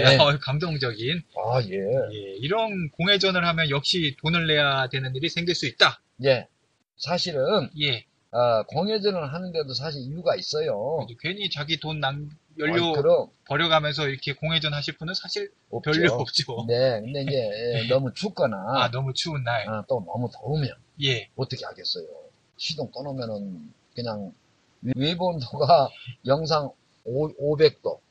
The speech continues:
Speaker 1: 예.
Speaker 2: 근데 또 놔두면 차 안도 오백 도가 되겠죠.
Speaker 1: 아.
Speaker 2: 어, 그러니까 그때는 이제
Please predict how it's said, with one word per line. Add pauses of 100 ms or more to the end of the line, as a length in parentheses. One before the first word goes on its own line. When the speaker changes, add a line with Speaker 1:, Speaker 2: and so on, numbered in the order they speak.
Speaker 1:
예. (800)
Speaker 2:
근데 (260)
또
놔두면
차
안도
오백
도가
되겠죠.
Speaker 1:
아.
Speaker 2:
어,
그러니까
그때는
이제